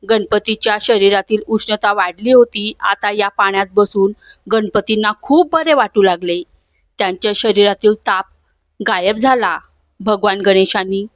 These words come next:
व्यास ऋषींना सांगितले की, "जो व्यक्ती अनंत, अ, जो व्यक्ती भाद्रपद चतुर्थीला माझी स्थापना करेल व अनंत चतुर्थीला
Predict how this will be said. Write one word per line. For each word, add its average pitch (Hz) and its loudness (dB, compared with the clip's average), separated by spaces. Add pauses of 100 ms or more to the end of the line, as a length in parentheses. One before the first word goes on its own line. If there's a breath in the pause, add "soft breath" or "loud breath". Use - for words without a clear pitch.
(180)
व्यास 214 -2
ऋषींना 220 0 (180)
सांगितले 185 -4 (500 loud breath)
की, 285 0
"जो 294 2
व्यक्ती 226 -4 (640)
अनंत, 294 0 (160)
अ, 214 0 (400)
जो 302 2
व्यक्ती 247 -2
भाद्रपद 214 -2 (920)
चतुर्थीला 220 0 (140)
माझी 214 0
स्थापना 226 -2
करेल 285 2
व 277 2 (120)
अनंत 277 4 (100)
चतुर्थीला 214 0